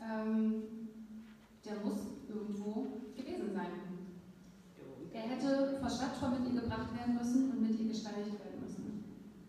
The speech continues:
Jetzt ist die Frage, er kann ja auch nicht vorher abgehauen sein, sonst hätten sie ja die Frau nicht auf frischer Tat ertappt. Das heißt,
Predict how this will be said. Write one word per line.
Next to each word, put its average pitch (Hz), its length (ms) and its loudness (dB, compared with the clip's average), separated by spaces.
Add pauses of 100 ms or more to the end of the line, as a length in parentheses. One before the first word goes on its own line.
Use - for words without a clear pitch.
(1500)
Jetzt - 180 -10
ist - 160 -8
die 254 140 -4
Frage, 240 760 -2 (160)
er 220 140 -6
kann 233 200 0
ja 233 120 2
auch 233 100 0
nicht 233 200 0
vorher 214 260 0
abgehauen 262 680 -2
sein, - 560 0 (640)
sonst 214 320 -2
hätten 226 280 0
sie 220 140 0
ja 208 80 2
die 202 180 -4
Frau 208 220 -4
nicht 214 180 0
auf 208 140 -6 (240)
frischer 208 240 -4
Tat 240 240 -4 (180)
ertappt. 190 440 -6 (1600)
Das - 200 -12
heißt, - 680 -4